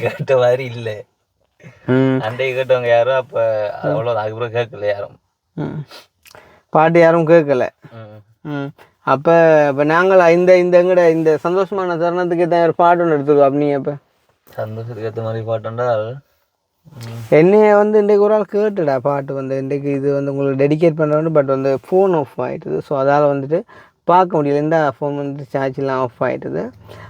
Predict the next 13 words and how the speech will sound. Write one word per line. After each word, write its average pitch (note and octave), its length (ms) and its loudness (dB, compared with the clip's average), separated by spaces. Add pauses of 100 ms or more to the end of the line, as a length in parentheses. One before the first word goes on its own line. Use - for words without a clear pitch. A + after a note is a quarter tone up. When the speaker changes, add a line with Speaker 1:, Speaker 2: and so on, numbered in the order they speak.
(140)
Speaker 2:
ஆ, D#3+ 580 2
so, E3+ 140 0
வந்து E3+ 200 2
இந்த F3+ 320 4
சந்தோஷமான F3 600 0
தருணத்தை D#3 500 2
வந்துட்டு D3 360 0 (340)
வெளிப்படுத்துற C#3+ 520 2
மாதிரி C3+ 240 0
ஒரு C3 100 -2
பாட்டு C3+ 380 -2
அப்படின்னு C3 300 -6
சொன்னா D3+ 600 -6